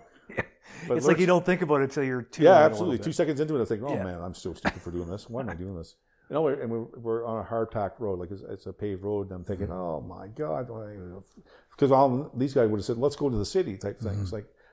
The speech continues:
Speaker 2: "No, we're not going to the city. I don't wanna get died or kidnapped or beaten up
Speaker 1: Yeah.
Speaker 2: or shot." So anyway, um, they brought me back, and Lurch, and he told me at the time with my interpreter, he said, uh, he said he's gonna look after you, make sure you're safe. So, "Ah, great, yeah." So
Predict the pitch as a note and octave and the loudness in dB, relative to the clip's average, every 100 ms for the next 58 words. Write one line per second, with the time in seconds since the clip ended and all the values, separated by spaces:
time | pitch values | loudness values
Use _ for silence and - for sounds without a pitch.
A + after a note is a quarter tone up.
0 | _ F#3+ E3+ E3 D#3+ E3 D#3 D#3 D3 C#3 | _ -8 -4 -6 -6 -4 -6 -6 -6 -6
1 | C#3+ C3+ C3+ C#3+ C#3 C#3 B2+ B2 B2+ A#2 | -6 -6 -6 -6 -8 -4 -2 -2 -2 -6
2 | - _ _ - C#3+ A#2+ B2 - A#2 A#2+ | -8 _ _ -4 -2 0 -2 -4 -4 -4
3 | D#3+ A#2+ B2 - F#2+ G2+ - A2 A2 _ | -2 -4 -4 -6 -6 -10 -10 -10 -10 _
4 | _ _ _ _ _ _ _ - G3 D#3 | _ _ _ _ _ _ _ 2 6 8
5 | A#2+ B2 - A#2 A2 G#2+ A2+ A2 F#2+ G2 | 6 4 0 2 2 0 0 2 2 -2
6 | G2 - G#2 A2+ - - - A#2 B2+ A#2+ | -2 0 2 2 0 -10 -2 -2 0 0
7 | B2 G#2+ G2+ - C3 C#3+ A2+ A2 - A2 | 0 -2 -4 -4 -2 -2 -4 -8 -8 -8
8 | G2+ B2 B2 - G2 _ _ - C#3+ _ | -4 -4 -4 -8 -10 _ _ -20 -20 _
9 | - - G#2+ A2 G#2 G#2+ A2+ A#2 G#2 G#2 | -18 -10 -8 -8 -8 -10 -6 -4 -4 -4
10 | G2+ G2+ G#2 G#2 G#2 F#2+ G2+ A2+ - G2 | -4 -2 -4 -4 -6 -8 -8 -10 -6 -6
11 | F#2 D#3+ C#3 B2 D#2 G#2+ G2+ G2+ E2 F#2+ | -6 -8 -8 -8 -10 -8 -6 -8 -6 -6
12 | E2 F#2 E2 - _ _ _ _ _ - | -6 -8 -10 -12 _ _ _ _ _ 2
13 | C#3 A#2 - | 4 4 -2